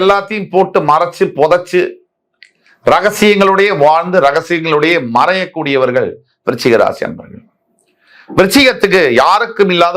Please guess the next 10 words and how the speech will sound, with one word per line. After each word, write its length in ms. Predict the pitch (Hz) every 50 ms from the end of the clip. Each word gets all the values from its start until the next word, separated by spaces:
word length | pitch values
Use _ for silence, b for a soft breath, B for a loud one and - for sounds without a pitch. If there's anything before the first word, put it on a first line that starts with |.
| 180 165
ஒரு 80 | 135 - -
பண்பு 220 | 143 160 175 151 131
உண்டு. 220 | 120 - 95 - - - _ _ _ _ _ _ _ _ b b b b b b b b b b -
நீங்க 140 | 147 156 156 156
ரொம்ப 540 | 185 202 220 233 247 247 254 254 240 277 277 269 -
விருச்சிக 320 | 180 185 - 240 226 226 220
ராசியில் 280 | 208 202 - 208 190
இருக்கவங்களை 360 | 170 170 170 170 170 170 165 147
அடிமட்டம் 500 | 151 190 196 185 175 180 - 175 156 143 127
பண்ணி, 240 | 147 143 139 147